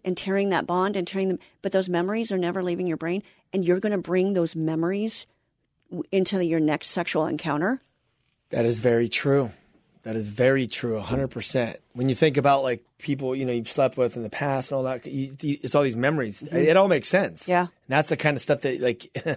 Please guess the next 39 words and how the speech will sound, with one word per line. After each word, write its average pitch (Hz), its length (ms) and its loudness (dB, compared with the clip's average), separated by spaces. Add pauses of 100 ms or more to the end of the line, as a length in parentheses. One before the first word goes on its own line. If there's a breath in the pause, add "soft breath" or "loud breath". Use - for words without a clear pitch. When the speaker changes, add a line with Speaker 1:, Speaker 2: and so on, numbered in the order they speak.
(140 soft breath)
Speaker 2:
<laughs> - 140 -20
when 135 140 0
you 127 100 2
mess 127 280 4
your 147 120 2
life 135 260 4
up 131 140 -2
like 117 180 0
that, 120 220 2
you're 127 140 4
always 127 180 2
trying 139 180 0
to, 127 60 -4
like, 117 100 2
get 120 160 -2
rid 131 260 4
of 127 60 4
that 101 300 -2
stuff. 107 420 -6 (480 loud breath)
Speaker 1:
And 294 100 8
you 330 80 8
know 359 120 6
what? 381 160 4
The 277 80 2
feedback 302 500 2
that 214 160 0
we 247 140 0
get, 247 420 0
um, 196 320 2
from 202 280 0
that 202 240 2
program 190 680 0 (100)
is, 165 580 0 (140)
um, 156 460 -6 (880)
i-, - 80 -6 (180)
and 196 160 4
it's, 185 340 0
it's 202 200 0
honestly, 190 720 0